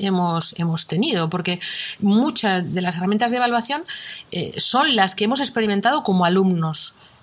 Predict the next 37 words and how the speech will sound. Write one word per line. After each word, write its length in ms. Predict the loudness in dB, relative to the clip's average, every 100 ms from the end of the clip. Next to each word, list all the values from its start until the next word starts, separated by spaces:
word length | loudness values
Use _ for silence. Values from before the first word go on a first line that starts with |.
| -6
¿vale? 240 | -4 -6 -10 -14 -14 -2
Pero 260 | 0 2
técnicamente 880 | 2 2 2 2 2 2 0 -2 -4 -6 -12 -4
es 200 | -2 0
una 120 | 2
construcción 580 | 0 -4 -6 -4 0 4
muy 200 | 4 4
reciente, 580 | 2 0 0 0 -2 -8 -8
¿eh? 160 | -6 -6 -8 -10
Entonces, 260 | -4 -2 -2 -6 -8 -12 -6
va-, 160 | -2 0
va-, 300 | 2 2 2
la 180 | 0 0
cuestión, 440 | 0 0 0 0 -2 -6
eh, 480 | -6 -6 -6 -8 -8
y 140 | -4 0
me 140 | 2
alegro, 340 | 2 2 2 0
además, 300 | 0 0 -2
porque 220 | -4 -4
estoy 140 | -2
de 40 | 0
acuerdo, 240 | 0 0
la 160 | 0 -2
pandemia 340 | -2 0 2
la 80 | 2
ha 40 |
puesto 260 | 0 -4 -4
en 60 | -6
crisis. 400 | -4 -2 -4 -6 -6 -6 -8 0
Eh, 220 | 4 4
hemos 280 | 4 2 2
utilizado 480 | 0 0 2 2 2
generalmente 680 | 2 0 2 2 0 -2 -2
una, 560 | 0 2 4 4 0 0
una 300 | 0 2 2
evaluación, 560 | 2 0 0 0 0